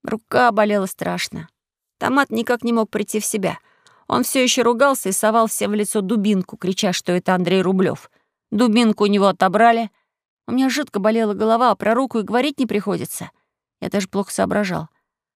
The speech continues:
Как сквозь воду ко мне доносился сбивчивый рассказ кролика, в котором всё получалось наоборот.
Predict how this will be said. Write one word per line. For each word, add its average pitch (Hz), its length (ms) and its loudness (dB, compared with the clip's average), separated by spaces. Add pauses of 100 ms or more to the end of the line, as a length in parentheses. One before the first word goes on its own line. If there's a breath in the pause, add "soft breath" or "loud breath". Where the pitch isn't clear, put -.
(140)
Как 269 240 2
сквозь - 440 -2
воду 190 440 0
ко 165 160 -2
мне 175 160 0
доносился 165 720 0
сбивчивый 170 480 -2
рассказ 165 400 -2
кролика, 185 480 -4
в - 80 -16
котором 165 420 -4 (220 soft breath)
всё - 180 -6
получалось 180 600 -4
наоборот. 156 500 -2